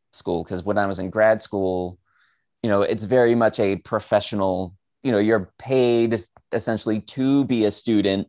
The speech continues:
And there was that level of thing, there was, yeah, there was just that layer that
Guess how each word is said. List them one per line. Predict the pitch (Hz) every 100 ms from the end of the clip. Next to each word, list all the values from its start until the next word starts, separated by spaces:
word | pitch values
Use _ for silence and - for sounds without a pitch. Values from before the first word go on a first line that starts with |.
| _ 113
And | 117 110 110 110 107 98 - _ _ _ -
there | 131
was | 127 117 - 95 92
that | 123 123 123 -
level | 117 110 110 101 101 90
of | 101 95 87 - - _ _ _ _ _ _ _ _ _ -
thing, | 131 120 110 98 -
there | 104 120
was, | 107 107
yeah, | 98
there | 92 117
was | 113
just | 113 -
that | 95 110 110 110
layer | 110 107 113 110 104 101
that | 104 98